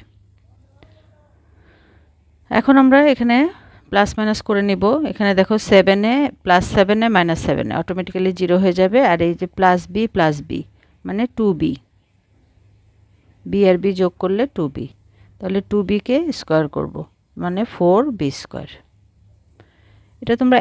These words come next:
একটা ম্যাথ যদি ধরতে পারো তাহলে কিন্তু ইজিলি তোমরা নিজেরাই সলভ করতে পারবে। ম্যাথগুলো অনেক, আহ, ইন্টারেস্টিং, একটু লেন্দি but করতে অনেক,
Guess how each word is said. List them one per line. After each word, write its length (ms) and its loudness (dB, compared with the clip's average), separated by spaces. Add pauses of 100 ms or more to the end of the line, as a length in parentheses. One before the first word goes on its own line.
(140)
একটা 300 -4
ম্যাথ 140 4 (100)
যদি 140 -4 (100)
ধরতে 320 0
পারো 200 4 (160)
তাহলে 240 0 (100)
কিন্তু 240 -2 (840)
ইজিলি 320 2
তোমরা 240 0
নিজেরাই 380 4
সলভ 240 2
করতে 260 -6
পারবে। 280 0 (500)
ম্যাথগুলো 380 -2 (160)
অনেক, 200 -4 (120)
আহ, 1160 -6 (120)
ইন্টারেস্টিং, 520 -2 (240)
একটু 140 -4 (100)
লেন্দি 340 4 (100)
but 180 2 (600)
করতে 220 -6 (120)
অনেক, 180 -6